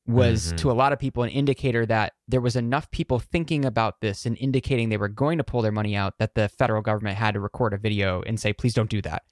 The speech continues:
Speaker 2: Yeah.
Speaker 1: And so,
Speaker 2: Yeah.
Speaker 1: like, somebody said, "If you want the nightmare scenario,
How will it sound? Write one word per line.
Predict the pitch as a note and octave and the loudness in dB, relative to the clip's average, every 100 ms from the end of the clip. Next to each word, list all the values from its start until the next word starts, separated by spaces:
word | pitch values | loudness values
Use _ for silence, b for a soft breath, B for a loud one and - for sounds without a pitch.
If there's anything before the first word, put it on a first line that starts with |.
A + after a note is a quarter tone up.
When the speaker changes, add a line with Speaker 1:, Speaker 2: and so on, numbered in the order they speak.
| _ | _
Speaker 2:
Yeah. | F#2 D#2+ D2 D#2 - | -2 0 -2 -4 0
Speaker 1:
And | C3+ B2 | 2 2
so, | D#3+ C#3 C3 - | 4 4 4 -2
Speaker 2:
Yeah. | _ _ | _ _
Speaker 1:
like, | - C#3 - - C3+ - - | 0 0 0 -12 -18 -14 -12
somebody | - G3+ E3+ | 0 2 2
said, | D3 D3+ B2+ | 2 2 0
"If | C3 | -2
you | D#3+ | -2
want | F#3 G3+ | 0 -2
the | D#3 | -2
nightmare | C3 C3+ C3 A2+ | -2 -2 -2 -2
scenario, | - A#2 A2 G2+ G2+ | -2 0 2 0 -2